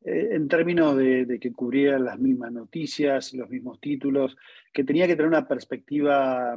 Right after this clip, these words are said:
muy particular. Eh, y la verdad es que desde un primer momento pensamos que abrazar el periodismo de soluciones tenía que ver con el tipo de periodismo social que queríamos hacer,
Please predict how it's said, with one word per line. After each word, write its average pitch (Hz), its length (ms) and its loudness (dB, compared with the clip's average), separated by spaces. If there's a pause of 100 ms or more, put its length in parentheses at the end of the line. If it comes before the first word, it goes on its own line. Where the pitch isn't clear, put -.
(400)
muy 147 140 2
particular. 135 760 0 (480)
Eh, 131 760 0 (560)
y 160 100 -4
la 147 120 2
verdad 160 180 6
es 170 60 -8
que 175 380 2 (120)
desde 135 220 -8
un 147 160 -6
primer 147 240 -4
momento 135 960 -4 (140)
pensamos 135 800 -2 (400)
que 127 460 -4
abrazar 131 480 -4
el 139 100 -2
periodismo 139 420 -4
de 131 60 -4
soluciones 143 800 -4 (380)
tenía 151 300 2
que 156 100 0
ver 156 220 2
con 135 120 -2
el 127 60 -4
tipo 139 220 -4
de 131 60 -4
periodismo 135 340 -4
social 127 260 -4
que 127 140 -6
queríamos 127 340 -4
hacer, 151 380 -2